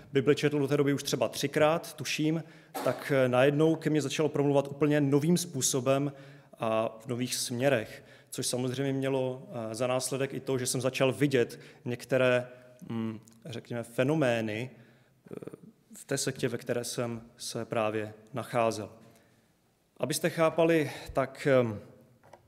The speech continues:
sektářské prostředí to bylo hlavně z toho důvodu, že tam panovalo autoritářství, což samozřejmě vedlo k tomu, že člověk měl strach cokoliv říci, jakoukoliv, jakýkoliv náznak nesouhlasu.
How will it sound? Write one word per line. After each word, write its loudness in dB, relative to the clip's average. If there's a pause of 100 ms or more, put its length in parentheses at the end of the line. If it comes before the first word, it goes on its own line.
(840)
sektářské 0
prostředí 2
to -4
bylo 4
hlavně 0
z -4
toho 2
důvodu, 2
že 0
tam -2
panovalo 0
autoritářství, -2 (480)
což -6
samozřejmě -4 (260)
vedlo -2
k -16
tomu, -6
že -8
člověk -4
měl -4
strach 2
cokoliv -4
říci, -6
jakoukoliv, -4 (440)
jakýkoliv -2
náznak 2
nesouhlasu. 0